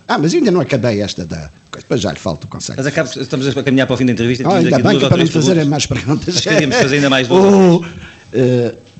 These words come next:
Speaker 1: daí a horas, telefona-me aquele rapaz, o Fernando Nogueira, telefona-me para aqui e diz, "Que desgraça, o que você disse",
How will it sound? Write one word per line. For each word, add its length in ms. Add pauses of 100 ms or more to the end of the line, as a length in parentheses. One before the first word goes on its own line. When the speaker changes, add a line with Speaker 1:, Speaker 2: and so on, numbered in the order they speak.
(380)
Speaker 1:
daí 380
a 80
horas, 400
telefona-me 540 (1040)
aquele 280
rapaz, 480
o 80
Fernando 440
Nogueira, 520
telefona-me 340 (100)
para 140
aqui 340 (300)
e 60
diz, 380
"Que 100
desgraça, 720
o 20
que 140
você 320
disse", 540